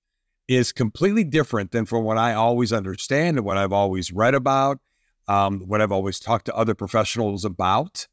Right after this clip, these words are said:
Uh, it's always deemed as never ending and learn how to live with it at times rather than learn how to solve the problem. Um, and so I, I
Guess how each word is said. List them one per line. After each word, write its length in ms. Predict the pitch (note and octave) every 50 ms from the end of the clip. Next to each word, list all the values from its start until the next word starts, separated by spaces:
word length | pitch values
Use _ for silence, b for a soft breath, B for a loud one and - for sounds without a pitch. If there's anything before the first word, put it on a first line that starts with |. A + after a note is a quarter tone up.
| _ _ _ _ _ _ _ _ _
Uh, 280 | - G#2+ G#2 G#2 G#2+ G#2
it's 260 | G2+ A#2+ B2 G#2 -
always 560 | C3 C3 C#3+ D3 D3 D3+ D3+ D3+ C#3+ A#2+ A2 G#2+
deemed 520 | G#2 - C3 C#3 C#3 C#3+ C#3+ C#3+ C#3 B2
as 600 | - G#2+ A2 A2+ A2 G#2+ G#2+ G#2+ A2 G#2+ F#2+ F#2+
never 300 | A2+ A#2+ B2+ B2+ C#3 C#3
ending 560 | C3 B2+ C3 C3 B2 C3+ C3 C3+ C3+ C3+ B2+
and 400 | G#2 G#2+ A2 G#2+ G#2+ G#2+ G2+ G2+
learn 220 | A2 A#2+ C3 C3+ A#2
how 160 | A#2+ C3+ B2
to 100 | A2 G#2
live 320 | G2+ G2+ A2+ C#3 D#3 C#3+
with 260 | B2 A2+ F#2+ - -
it 200 | G2+ G2 F#2+ F#2 _ _
at 220 | - G2+ G2 F2+ -
times 640 | - G2+ F#2+ F#2 F#2 F#2 F#2 F#2+ G2 - - - _ _ _ _ _ _ _ _ -
rather 260 | A#2+ B2 C3 B2+ A#2
than 220 | G#2+ A#2 A2+ A2+
learn 180 | A2+ A2+ A2 G2+
how 100 | A2 A2
to 120 | G2+ F#2
solve 260 | - - G#2+ G2 F#2
the 60 | - -
problem. 460 | - G#2+ G#2 G2 G2 - D#2 D2 - _ _ _ _ _ _ _ _ _ _ _ _ _
Um, 480 | - G2+ G2+ G2 G2+ G2+ G2 G2 G2 G2 -
and 200 | A2 A2 A#2 G#2+
so 380 | - - C3 A#2+ A#2 A#2 A2+ A2+
I, 520 | G2 A2+ A2 A2 A2 G#2+ - A2 G#2+ G#2+ G#2+
I 220 | G#2+ G#2 G#2